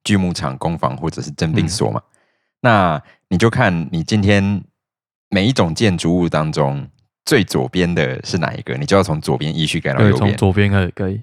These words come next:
Speaker 1: 是，然后随着你越往右边盖，分数会越来越高，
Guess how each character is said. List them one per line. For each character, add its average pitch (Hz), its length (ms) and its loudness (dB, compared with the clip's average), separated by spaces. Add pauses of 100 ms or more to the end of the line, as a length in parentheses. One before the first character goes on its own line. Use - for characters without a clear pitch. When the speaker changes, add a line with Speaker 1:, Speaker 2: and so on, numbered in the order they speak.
(240)
Speaker 1:
是， - 220 -4
然 85 160 0
后 120 80 4
随 92 220 2
着 104 120 0
你 85 140 0
越 110 160 4
往 78 160 0
右 92 140 2
边 82 200 -4
盖， 78 220 -2
分 123 220 0
数 120 120 0
会 101 120 2
越 98 100 2
来 90 80 2
越 87 200 0
高， 73 280 -4